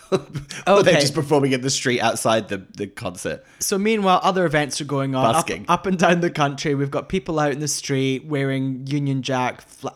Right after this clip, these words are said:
Speaker 2: well, I mean, up and down the country. In England, we've got people in the street, I don't know, eating sausage rolls and
Speaker 1: Right.
Speaker 2: having a crumpet.
Speaker 1: Oh, I tell you what would be funny.
Speaker 2: Do you know what?
Speaker 1: What if we all got masks of the Queen and wore them?
Speaker 2: Do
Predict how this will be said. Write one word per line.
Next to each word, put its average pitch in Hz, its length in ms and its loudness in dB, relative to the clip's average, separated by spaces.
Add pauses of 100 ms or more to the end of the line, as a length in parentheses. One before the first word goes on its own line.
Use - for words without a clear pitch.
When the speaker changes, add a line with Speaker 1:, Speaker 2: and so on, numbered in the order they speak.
Speaker 2:
well, 131 460 -2
I - 40 -16
mean, 139 120 -4
up 135 100 -8
and 139 80 -8
down 131 120 -2
the 127 80 -4
country. 127 500 -4 (340)
In 185 140 4
England, 147 460 2 (200)
we've 143 140 -4
got 151 160 -4
people 160 300 -4
in 143 60 -2
the 143 80 -2
street, 135 420 -4
I 135 80 -4
don't 123 100 -8
know, 117 60 -6
eating 131 240 -6
sausage 127 480 -6
rolls 123 220 -2
and - 40 -4
Speaker 1:
Right. 98 80 -2
Speaker 2:
having 123 220 -4
a 120 80 -6
crumpet. 113 420 -4
Speaker 1:
Oh, 113 180 -4
I 107 40 -8
tell 113 160 -8
you 120 60 0
what 113 80 -2
would 117 100 -2
be 113 120 -4
funny. 98 680 -4
Speaker 2:
Do - 100 -10
you 127 60 -4
know 123 80 -4
what? 135 240 -4 (120)
Speaker 1:
What 120 80 -6
if 143 60 -12
we 151 80 0
all 135 80 2
got 123 260 -2
masks 113 440 -2
of 98 100 -14
the 101 80 -10
Queen 98 380 -4
and 95 140 -8
wore 98 160 -4
them? 92 400 -8 (220)
Speaker 2:
Do 139 60 -2